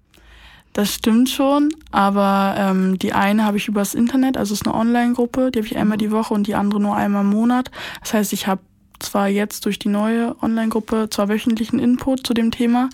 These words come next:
Speaker 2: Mhm.
Speaker 1: aber es ist geleitet. Also wir haben ein Konzept. Das heißt, ich muss richtig wenig machen. Ich bin einfach nur da, um Erfahrungswerte zu teilen. Den Rest übernimmt eine Psychologin, die die Gruppe, äh, in dem Sinne führt.
Speaker 2: Mhm.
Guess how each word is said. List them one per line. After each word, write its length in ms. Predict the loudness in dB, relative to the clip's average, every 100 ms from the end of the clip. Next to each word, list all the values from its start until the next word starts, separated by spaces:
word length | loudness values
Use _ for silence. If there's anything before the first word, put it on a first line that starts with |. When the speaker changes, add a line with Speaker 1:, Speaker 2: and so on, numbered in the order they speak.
| -6 -4
Speaker 2:
Mhm. 240 | -2 -4 -8 -2
Speaker 1:
aber 440 | 2 4 2 0
es 140 | -2 -6
ist 120 | -4
geleitet. 440 | -2 -2 -2 -4
Also 200 | -4 -2
wir 140 | -2 0
haben 300 | 0 -2 -6 -4
ein 160 | -4 -2
Konzept. 540 | -2 0 0 -2 -10 -16 -18
Das 160 | -10 -4
heißt, 120 | -2
ich 80 | 0
muss 280 | -2 -2 -2
richtig 280 | -4 -2 -2
wenig 280 | 0 0
machen. 400 | 0 2 2 0 -2
Ich 120 | -6
bin 120 | -2
einfach 220 | -2 0 0
nur 120 | 2
da, 160 | 2
um 100 | 2
Erfahrungswerte 640 | 0 0 0 0 0 -2 -2
zu 100 | -4
teilen. 420 | 0 0 2 -2 -6 -14 -4
Den 80 | 0
Rest 240 | 0 0 0
übernimmt 340 | 0 2 2
eine 220 | 0 -2 -4
Psychologin, 800 | -6 -2 2 2 2 2 2 0
die 80 | 0
die 80 | 2
Gruppe, 580 | 0 0 0 2 0 0
äh, 320 | 0 0 0 -4 _ -4
in 60 | 0
dem 160 | 2
Sinne 180 | 2 0
führt. 460 | 0 2 2 0 -4 -6
Speaker 2:
Mhm. 320 | -4 -4